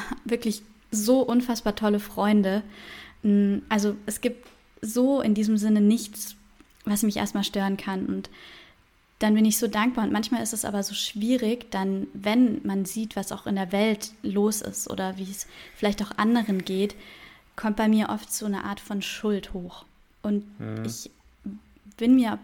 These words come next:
Speaker 1: auf eine Art und Weise bewusst, dass ich mich jetzt nicht schlecht fühlen muss, weil natürlich, wenn ich glücklich bin, kann ich auch wieder anderen was geben.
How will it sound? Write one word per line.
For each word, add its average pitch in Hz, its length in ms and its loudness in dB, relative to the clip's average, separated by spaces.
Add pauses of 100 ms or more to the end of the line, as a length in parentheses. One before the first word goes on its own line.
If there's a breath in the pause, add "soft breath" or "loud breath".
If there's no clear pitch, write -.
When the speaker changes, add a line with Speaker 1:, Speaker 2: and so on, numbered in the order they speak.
(140)
Speaker 1:
auf 202 140 -8
eine 202 120 -2
Art 202 160 -4
und 196 120 -4
Weise 202 220 -4
bewusst, 214 440 -4
dass 196 140 -10
ich - 120 -14
mich 202 140 -6
jetzt - 200 -12
nicht 208 180 -6
schlecht 220 260 -6
fühlen 226 460 -2
muss, 185 500 -8
weil 190 300 -4 (540 loud breath)
natürlich, 226 480 -2
wenn 202 140 -4
ich - 220 -10
glücklich 240 400 -2
bin, 208 220 -2
kann 208 200 -6
ich 214 220 -8
auch 202 160 -10
wieder 214 240 -4
anderen 208 400 -4
was 190 200 -8
geben. 190 380 -4